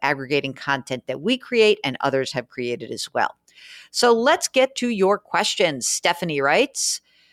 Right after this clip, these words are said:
"Subject, where should I keep my house down payment?" I'm gonna tell you right now, you should keep it in something safe.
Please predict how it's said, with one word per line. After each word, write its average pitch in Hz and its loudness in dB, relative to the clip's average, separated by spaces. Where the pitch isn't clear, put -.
"Subject, - 0
where 277 4
should 349 2
I 226 4
keep 240 -2
my 139 2
house 214 0
down 180 0
payment?" 156 -4
I'm 156 -4
gonna 175 2
tell 165 2
you 147 4
right 135 2
now, 139 -2
you 151 -12
should 156 -6
keep 208 0
it 160 0
in 151 -2
something 143 0
safe. - 0